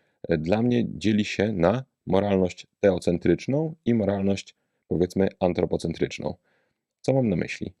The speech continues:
Moralność antropocentryczna to jest taka, powiedzmy, moralność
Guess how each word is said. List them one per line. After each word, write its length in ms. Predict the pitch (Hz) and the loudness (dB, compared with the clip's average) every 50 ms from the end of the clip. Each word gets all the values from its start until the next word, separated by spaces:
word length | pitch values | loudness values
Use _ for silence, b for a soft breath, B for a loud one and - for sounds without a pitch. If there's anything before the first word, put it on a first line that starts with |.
| - - | -4 0
Moralność 560 | 85 90 87 104 110 123 127 120 104 - - - - | 2 2 4 4 2 0 0 0 -2 -6 -8 -4 0
antropocentryczna 880 | 107 110 - - - - - - - 80 - - - 78 - - 127 - | 0 0 0 -2 -4 -2 -4 -2 -2 -4 -4 -2 -2 -2 -2 -2 -4 -2
to 100 | - 104 | -2 -2
jest 160 | 104 - - | -2 -4 -6
taka, 200 | 90 82 92 85 | -6 -4 -4 -4
powiedzmy, 340 | - 82 82 - - 78 76 | -4 -6 -10 -6 -2 0 2
moralność 600 | 78 76 78 98 123 120 113 110 - - - | 2 4 4 4 4 2 0 -2 -4 -6 -16